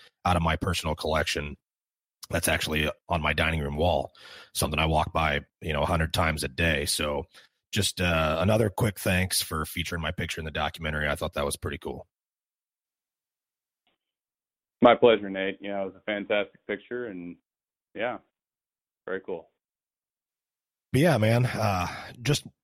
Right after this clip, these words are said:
Speaker 1: once again, thanks for your time. I definitely appreciate it, and just appreciate the breath of fresh air. Again, like I said earlier, a, a nice breath of fresh air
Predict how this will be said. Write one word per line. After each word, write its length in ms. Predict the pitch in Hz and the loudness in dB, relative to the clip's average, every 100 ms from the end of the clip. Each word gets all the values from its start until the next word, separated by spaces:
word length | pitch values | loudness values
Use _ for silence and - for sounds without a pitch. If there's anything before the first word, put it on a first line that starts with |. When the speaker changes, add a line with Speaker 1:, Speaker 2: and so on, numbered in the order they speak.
| - | -8
Speaker 1:
once 280 | 143 151 110 | -2 0 0
again, 260 | 95 92 | 0 0
thanks 240 | 98 117 113 | 0 0 -2
for 100 | 104 | -2
your 120 | 87 | -4
time. 460 | - 95 95 92 90 - - _ | -2 -2 -2 -4 -8 -14 -20 _
I 100 | 78 | -10
definitely 380 | 80 92 - 87 | -4 -2 -2 -6
appreciate 580 | 85 90 - 85 85 82 | -6 -6 -6 -6 -8 -6
it, 160 | 82 - _ _ | -8 -12 _ _
and 580 | 85 80 76 73 71 78 78 _ _ _ - | -8 -6 -6 -8 -12 -16 -20 _ _ _ -12
just 220 | 92 - | -10 -8
appreciate 580 | - 98 - 92 87 85 _ _ _ | -8 -6 -4 -4 -4 -6 _ _ _
the 100 | 90 | -12
breath 280 | 80 90 92 | -4 -4 -4
of 120 | 87 | -6
fresh 280 | - 90 85 | -6 -4 -4
air. 340 | 82 85 90 - _ _ _ | -4 -4 -6 -10 _ _ _
Again, 420 | 87 80 85 80 | -10 -6 -4 -4
like 200 | 82 78 | -4 -6
I 40 | 82 | -6
said 200 | - 82 | -6 -4
earlier, 320 | 85 85 80 | -2 -2 -2
a, 200 | 78 85 | -4 -6
a 20 | |
nice 300 | 82 80 82 | -6 -4 -4
breath 320 | - 82 82 | -6 -6 -6
of 60 | 87 | -8
fresh 300 | - 78 - | -8 -8 -6
air 320 | 80 80 80 | -6 -6 -8